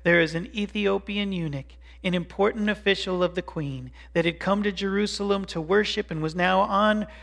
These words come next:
hi-, his way back home. He is riding in his chariot, and he is reading from the book of Isaiah, we are told.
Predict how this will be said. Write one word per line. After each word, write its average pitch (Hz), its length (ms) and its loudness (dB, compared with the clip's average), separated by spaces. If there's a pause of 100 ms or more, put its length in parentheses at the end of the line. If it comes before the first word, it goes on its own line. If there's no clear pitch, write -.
(240)
hi-, 190 300 6
his 180 260 -2
way 190 220 2
back 202 360 2
home. 131 500 -8 (280)
He 185 220 0
is 151 180 -2
riding 190 520 4
in 180 100 -4
his 165 200 -6
chariot, 202 760 -2 (220)
and 156 80 -2
he 180 160 -2
is 147 160 -6
reading 165 440 -2
from 151 200 -6
the 147 80 -6
book 160 240 -6
of 151 120 -6
Isaiah, 139 540 -6
we 127 160 -12
are 135 100 -14
told. - 400 -20